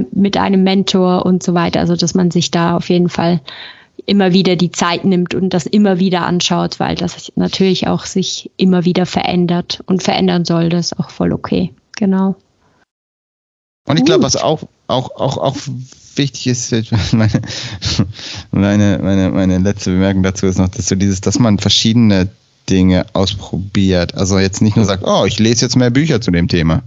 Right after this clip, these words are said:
Speaker 2: <laughs> ja, sondern genau was du eben gesagt hast, dann vielleicht sagt, okay, vielleicht kann ich mich irgendwo sozial irgendwo engagieren oder weißt du, aber dass man verschiedene
Speaker 1: Mhm.
Speaker 2: Formen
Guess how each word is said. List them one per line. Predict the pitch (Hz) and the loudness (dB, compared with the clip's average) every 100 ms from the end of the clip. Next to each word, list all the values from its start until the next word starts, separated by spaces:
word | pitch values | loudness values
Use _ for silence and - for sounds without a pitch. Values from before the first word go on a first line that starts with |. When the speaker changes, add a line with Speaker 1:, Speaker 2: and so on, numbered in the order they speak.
| - | -8
Speaker 2:
<laughs> | - | -2
ja, | 101 127 107 | 2 2 2
sondern | 98 92 - 131 - | 0 0 -2 -6 -4
genau | 95 95 | -2 0
was | |
du | 101 | 0
eben | 98 | 2
gesagt | 101 98 | 0 0
hast, | 92 | -2
dann | - 87 | 0 0
vielleicht | 87 87 | 0 -2
sagt, | 92 90 | -2 -4
okay, | 98 113 101 | -2 -2 0
vielleicht | 92 87 | 0 0
kann | 87 | 0
ich | 95 | 2
mich | 90 | 2
irgendwo | 82 87 | 2 0
sozial | 90 87 - 95 | -2 -4 -2 0
irgendwo | 90 90 | 2 0
engagieren | 71 87 92 87 87 85 | 0 0 0 0 2 2
oder | 85 80 | 2 2
weißt | 90 - | 0 0
du, | - - - 117 | -2 -2 -4 -4
aber | - | -4
dass | 98 | -2
man | 113 101 95 - | 0 0 -2 -4
verschiedene | 110 - 113 104 | -2 2 4 4
Speaker 1:
Mhm. | 101 | 4
Speaker 2:
Formen | 107 85 80 | 4 2 -2